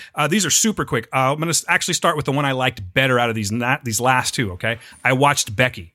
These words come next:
Talked about that one very briefly. I don't know why I talked about it, but we did mention Becky on the last episode. Uh, this stars, dude, okay, first of all, let me just tell you one thing right now. If you're expecting to see Paul Blart in this movie, 'cause Kevin James is, like, the main star. It's him and Lulu Wilson who plays Becky.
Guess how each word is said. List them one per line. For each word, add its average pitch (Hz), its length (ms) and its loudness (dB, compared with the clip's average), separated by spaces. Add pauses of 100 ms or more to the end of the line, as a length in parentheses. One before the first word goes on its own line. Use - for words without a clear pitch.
Talked 139 260 0
about 123 220 2
that 123 140 2
one 117 200 0
very 135 240 0
briefly. 127 360 0
I 123 40 0
don't 127 160 0
know 117 100 -2
why 110 380 -2
I 156 40 0
talked 175 280 -4
about 180 200 -2
it, 156 60 -4
but 123 100 -4
we 120 80 0
did 127 200 -2
mention 117 340 0
Becky 110 320 -2
on 95 100 -8
the 95 60 -10
last 101 320 -6
episode. 98 460 -6 (360)
Uh, 123 220 2
this 139 240 0
stars, 127 640 2 (400)
dude, 98 260 -4 (300)
okay, 123 220 -2 (140)
first 175 260 0
of 139 80 2
all, 123 60 4
let 135 100 2
me 151 40 2
just 151 140 -4
tell 180 100 2
you 135 80 0
one 123 180 2
thing 131 180 -2
right 127 160 -4
now. 127 340 -4 (800)
If 180 220 -2
you're 233 260 2
expecting 190 480 0
to 156 80 0
see 156 200 -2
Paul 139 380 0
Blart 110 400 0 (680)
in 135 120 2
this 139 180 2
movie, 147 380 0
'cause 117 180 -2
Kevin 143 300 2
James 127 300 2
is, 113 100 -2
like, 110 140 -2
the 117 60 -6
main 107 200 -4
star. 98 160 -6
It's 92 100 -8
him 147 260 0
and 117 240 -2
Lulu 113 280 2
Wilson 98 440 -2
who 98 100 -4
plays 95 260 -4
Becky. - 400 -6